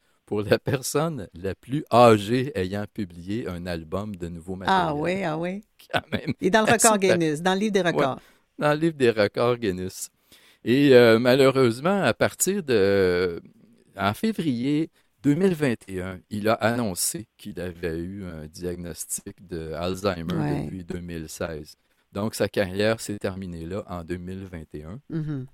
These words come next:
Speaker 1: Malheureusement, malgré qu'on dit malheureusement, il était quand même rendu à, à haut de quatre-vingt-dix ans. On s'entend que pour un chanteur, là, déjà, il avait, il avait donné beaucoup.
Speaker 2: C'est phénoménal. On va falloir se laisser là-dessus, Daniel.
Speaker 1: Oui.
Speaker 2: Je sais pas si vous aviez quelques mots, euh, pour, euh, conclure, mais on veut passer au dessert.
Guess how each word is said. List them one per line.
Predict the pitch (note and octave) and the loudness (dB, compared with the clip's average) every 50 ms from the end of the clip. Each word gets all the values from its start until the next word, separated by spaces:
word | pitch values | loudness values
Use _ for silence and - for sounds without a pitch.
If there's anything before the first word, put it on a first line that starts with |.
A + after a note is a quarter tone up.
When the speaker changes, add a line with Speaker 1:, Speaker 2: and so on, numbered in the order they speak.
| - - - | -20 -12 -8
Speaker 1:
Malheureusement, | A2 G2+ F#2 F#2+ G2 G2 G2 G2 G2 F2 E2 E2 - F2+ F2+ A2+ B2+ | -6 -4 -4 -2 -2 -2 -2 -2 -2 -2 -4 -6 -8 -8 -8 -8 -6
malgré | A2+ G2 D#2+ D#2 F2+ F#2 G2 B2 C#3 | -6 -6 -6 -6 -8 -8 -8 -8 -8
qu'on | - - D#2+ D#2+ E2 | -8 -10 -12 -12 -12
dit | E2+ F2+ - - | -12 -12 -10 -8
malheureusement, | - F#2 F2+ F2 F#2 F2 E2 E2+ E2 D#2 E2 F2 D#2+ D2+ - _ _ _ _ _ _ _ _ _ _ _ _ _ - | -8 -6 -6 -4 -6 -6 -6 -6 -8 -10 -10 -12 -14 -14 -16 _ _ _ _ _ _ _ _ _ _ _ _ _ -20
il | - | -12
était | G2 - F3 | -8 -8 -6
quand | - - C3 F#2 | -2 -2 -2 -2
même | F2 F#2 G#2 G2+ | -2 -4 -6 -6
rendu | G2+ F#2 E2 E2 D#2+ E2 F#2+ G#2+ G2+ F#2+ | -6 -6 -6 -6 -8 -8 -8 -6 -6 -4
à, | D#2 C#2+ D#2 | -4 -6 -8
à | D2+ D2 D2 E2+ F2 | -10 -10 -10 -8 -8
haut | G2 G#2+ | -8 -10
de | - | -12
quatre-vingt-dix | - - D#2 - - - F2 F2 E2 F2 F2 F2 D#2 E2 E2 E2+ | -12 -12 -12 -10 -10 -8 -10 -8 -8 -10 -12 -12 -12 -14 -10 -10
ans. | F2+ F#2 | -10 -10
On | G2 | -10
s'entend | - - G2+ F#2+ - A#2 A#2 | -10 -10 -10 -10 -10 -10 -10
que | - - | -10 -10
pour | F#2+ - - F#2+ E2 F2 F2+ | -10 -10 -10 -10 -8 -8 -8
un | F2+ | -10
chanteur, | - - G2 E2 D#2 - - E2+ F#2 G2 G2+ F2+ | -8 -8 -8 -8 -8 -6 -6 -6 -6 -6 -8 -10
là, | F2 E2+ E2+ | -10 -10 -10
déjà, | E2+ D#2+ E2 F#2+ F#2 E2+ E2+ F#2 F2+ F2 F2 | -10 -10 -8 -8 -8 -6 -6 -6 -6 -6 -6
il | E2+ F2+ E2 | -8 -12 -12
avait, | D#2+ D#2+ D#2+ E2 E2 E2 - - | -12 -12 -10 -10 -12 -12 -12 -10
il | A2 G#2+ A#2+ A#2 | -8 -4 -2 -2
avait | G2 E2+ - F2 E2+ | -4 -4 -6 -10 -10
donné | E2 D#2 D#2+ D#2 D#2+ D#2+ D#2+ | -10 -10 -12 -10 -10 -12 -12
beaucoup. | D2+ E2 D#2+ D2+ _ _ | -12 -12 -12 -12 _ _
Speaker 2:
C'est | - - - - F3+ | -12 -6 -2 -2 0
phénoménal. | E3 - G3 F3+ F3 E3+ E3 D#3+ D3+ D3 D3+ D#3 E3+ F#3+ - | 0 0 0 2 2 2 2 2 2 2 0 0 0 0 2
On | F3 E3+ | 2 2
va | D3+ F3 E3 | 2 2 0
falloir | - G3 F#3+ G#3 A3+ | 0 2 0 0 0
se | - - | 2 2
laisser | G3 F3 D#3+ - - G#3+ | 2 2 2 2 0 0
là-dessus, | G3 D#3+ D3 - - - - | 0 0 -2 -4 -6 -6 -2
Daniel. | E4 C#4 G#3 C#3+ F#3 F#3+ - C#4+ | 2 4 4 6 8 6 6 6
Speaker 1:
Oui. | C4+ | 2
Speaker 2:
Je | - G#3 | 0 0
sais | F3+ - G#3 | -2 -2 0
pas | - A3 A#3+ | 0 0 0
si | - - G#3 | 0 -2 -4
vous | F#3+ F3+ | 0 0
aviez | F#3+ E3+ E3+ G#3 G#3 | 0 0 0 0 0
quelques | - G#3 - - - | 2 0 0 2 2
mots, | G3 F3 F3+ F#3 G3 G#3 G#3+ G#3+ G3+ | 2 2 2 2 2 2 2 2 2
euh, | F3+ | 2
pour, | E3+ - - G#3 F#3 E3 - | 0 0 -2 -2 0 2 2
euh, | F3+ E3 | 2 0
conclure, | E3 - G3 E3+ E3 - - - A3+ B3+ B3+ C4 A#3+ | 2 2 2 0 0 -2 -2 -2 0 2 2 2 2
mais | G3+ F3+ E3+ E3+ E3+ | 2 2 2 2 2
on | D#3+ D#3+ | 2 2
veut | E3+ F#3 | 2 2
passer | F3+ - F#3+ E3+ - G3 | 2 2 2 2 2 0
au | F#3 | 2
dessert. | F3 D#3+ D3 - D3 C3 C3 - - - - - - - | 2 2 2 2 0 0 0 -2 -6 -8 -12 -14 -18 -20